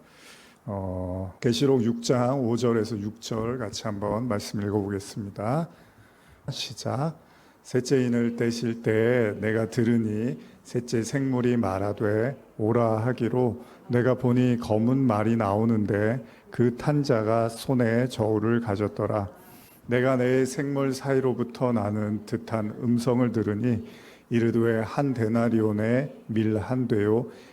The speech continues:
한 데나리온에 보리 석 되로다. 또 감람류와 포도주는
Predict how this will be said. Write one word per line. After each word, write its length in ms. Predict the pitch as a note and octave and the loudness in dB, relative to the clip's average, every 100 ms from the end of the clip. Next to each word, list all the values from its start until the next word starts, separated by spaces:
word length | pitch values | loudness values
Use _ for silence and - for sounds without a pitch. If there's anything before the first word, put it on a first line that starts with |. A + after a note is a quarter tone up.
| - | -10
한 320 | - C#3+ C#3 | -2 0 0
데나리온에 1000 | A2 G#2+ A2 A2 G#2 G#2+ G#2 A2+ C3 - | 0 0 0 2 0 0 0 0 -2 -4
보리 340 | - A2 A2 G#2+ | -2 0 2 2
석 360 | - C3+ - | 0 -2 0
되로다. 600 | - A#2 G2+ F#2+ A2+ G#2 - - - - - - _ | 0 0 0 0 0 -2 -8 -20 -20 -20 -20 -20 _
또 240 | - C#3+ C#3+ | 2 4 4
감람류와 1000 | - A2+ A#2+ C3 B2+ A#2+ A2+ A2+ B2 A#2+ | 0 2 4 4 4 2 4 2 2 -2
포도주는 800 | - C#3+ C#3 A#2+ A#2+ A2+ C3 | -2 0 0 0 -2 0 -2